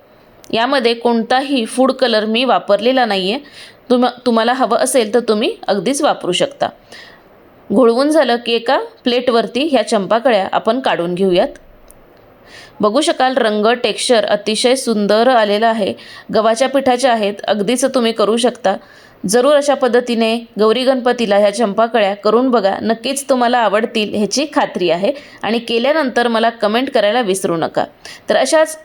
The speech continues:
खमंग, खुसखुशीत आणि मस्त मस्त रेसिपीजसाठी पूर्वाज रेसिपी मराठीला पटकन लाईक करा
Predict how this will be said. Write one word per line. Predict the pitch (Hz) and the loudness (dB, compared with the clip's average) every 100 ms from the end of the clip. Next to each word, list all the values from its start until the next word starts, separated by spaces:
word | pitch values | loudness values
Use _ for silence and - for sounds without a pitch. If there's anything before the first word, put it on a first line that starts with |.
| - | -4
खमंग, | 240 254 285 240 - | 0 0 0 -2 0
खुसखुशीत | 233 - 285 294 233 226 | -2 0 -2 0 -2 0
आणि | 214 | 0
मस्त | 208 262 294 | -2 0 0
मस्त | 277 277 254 | 0 0 0
रेसिपीजसाठी | 208 208 220 233 240 247 240 247 - - - | 0 -2 -2 -2 0 -2 0 -4 -6 -20 -2
पूर्वाज | 226 220 240 | 2 4 4
रेसिपी | 277 262 269 269 | 2 2 0 0
मराठीला | 254 208 208 269 214 190 | 0 2 0 0 0 0
पटकन | - 214 - 269 262 269 | -2 -4 -2 0 2 0
लाईक | 226 214 - | 0 -2 -2
करा | 247 247 | 0 0